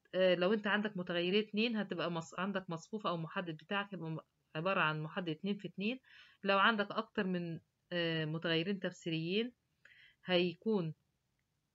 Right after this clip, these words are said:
آه، عندك مصفوفة مثلًا تلاتة في تلاتة وهكذا، ونقدر نحسب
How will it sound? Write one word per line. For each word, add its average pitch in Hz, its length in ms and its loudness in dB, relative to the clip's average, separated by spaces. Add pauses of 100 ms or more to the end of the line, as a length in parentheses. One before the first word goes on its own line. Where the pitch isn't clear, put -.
(240)
آه، 165 960 2
عندك 170 420 0
مصفوفة 196 340 -6
مثلًا 185 300 -2
تلاتة 170 320 -2
في 180 60 -16
تلاتة 196 340 0
وهكذا، 208 440 0 (320)
ونقدر 190 400 2
نحسب 208 440 -2